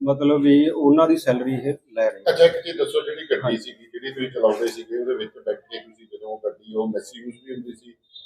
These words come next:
Speaker 2: ਕਿਤੇ ਨਿੱਜੀ ਕੰਮ ਲਈ ਵਰਤੀ ਜਾਂਦੀ
Speaker 1: ਹਾਂਜੀ,
Speaker 2: ਸੀ,
Speaker 1: ਹਾਂਜੀ,
Speaker 2: ਕੀ, ਕੀ
Speaker 1: ਹਾਂਜੀ,
Speaker 2: ਕੰਮ
Speaker 1: ਹਾਂਜੀ,
Speaker 2: ਲਈ?
Speaker 1: ਹਾਂਜੀ, ਹਾਂਜੀ, ਹਾਂਜੀ, ਉਹ ਗੱਡੀ ਇਹਨਾਂ ਦੀ ਨਿੱਜੀ ਕੰਮ ਲਈ ਵੀ ਵਰਤੀ ਜਾਂਦੀ ਸੀ,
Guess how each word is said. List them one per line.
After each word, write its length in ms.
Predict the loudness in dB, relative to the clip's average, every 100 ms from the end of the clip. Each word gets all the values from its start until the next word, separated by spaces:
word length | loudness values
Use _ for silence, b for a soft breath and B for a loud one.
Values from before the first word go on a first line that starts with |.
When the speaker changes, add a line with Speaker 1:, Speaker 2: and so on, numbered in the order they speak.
| _
Speaker 2:
ਕਿਤੇ 200 | 2 2
ਨਿੱਜੀ 280 | 4 0 4
ਕੰਮ 220 | 6 6
ਲਈ 140 | 6
ਵਰਤੀ 300 | 6 4 2
ਜਾਂਦੀ 120 | 4 6
Speaker 1:
ਹਾਂਜੀ, 180 | 8
Speaker 2:
ਸੀ, 60 | 10
Speaker 1:
ਹਾਂਜੀ, 140 | 10
Speaker 2:
ਕੀ, 80 | 8
ਕੀ 60 | 6
Speaker 1:
ਹਾਂਜੀ, 260 | 6 6
Speaker 2:
ਕੰਮ 180 | 8 10
Speaker 1:
ਹਾਂਜੀ, 200 | 8 8
Speaker 2:
ਲਈ? 60 | 8
Speaker 1:
ਹਾਂਜੀ, 240 | 8 8
ਹਾਂਜੀ, 280 | 6 4 2
ਹਾਂਜੀ, 200 | 2 2 2
ਉਹ 180 | 2 4
ਗੱਡੀ 200 | 4 4
ਇਹਨਾਂ 160 | 4
ਦੀ 80 | 4
ਨਿੱਜੀ 280 | 0 0 -6
ਕੰਮ 240 | -4 0
ਲਈ 120 | 2 2
ਵੀ 80 |
ਵਰਤੀ 280 | 0 -2 -8
ਜਾਂਦੀ 200 | -20 -20
ਸੀ, 200 | _ _